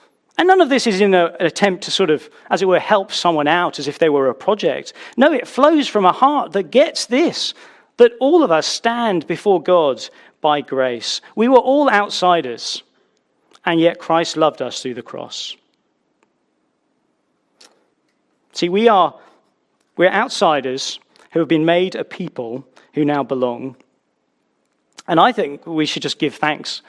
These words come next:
actually, that even amongst us, there are all sorts of different people, all sorts of different backgrounds. There's a sense in which you,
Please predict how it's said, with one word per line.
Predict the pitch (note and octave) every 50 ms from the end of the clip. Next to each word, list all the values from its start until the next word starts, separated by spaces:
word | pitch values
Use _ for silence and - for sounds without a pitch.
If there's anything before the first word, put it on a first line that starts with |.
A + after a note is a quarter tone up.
| - - -
actually, | E3 D#3+ D#3 - - C#3+ B2 A#2+
that | A2+ C#3 C#3+ - - _ _ _ _ _ _ _ -
even | - E3+ E3 F3+
amongst | D3+ D3 C#3+ D3+ - - - -
us, | B2+ A2+ -
there | - E3+
are | E3+
all | G3 F#3 F#3+
sorts | F#3 - - A3 G#3 -
of | D#3
different | - - F3 D3+ -
people, | - C#3+ C#3+ - - B2+ B2+ A2+ _ - - - - - -
all | - G#3+ G#3
sorts | - - G#3+ -
of | F3 D#3+
different | F#3 - D#3 C#3+
backgrounds. | C#3+ D3 D3+ - C3 B2+ A#2+ A#2+ A#2+ B2 - - - _ _ - - - _ _ _ _ _ _
There's | - D3 -
a | E3+
sense | D#3+ - G#3+ G3 D#3+
in | E3+
which | F#3+ F#3 -
you, | F#3+ F#3 D3+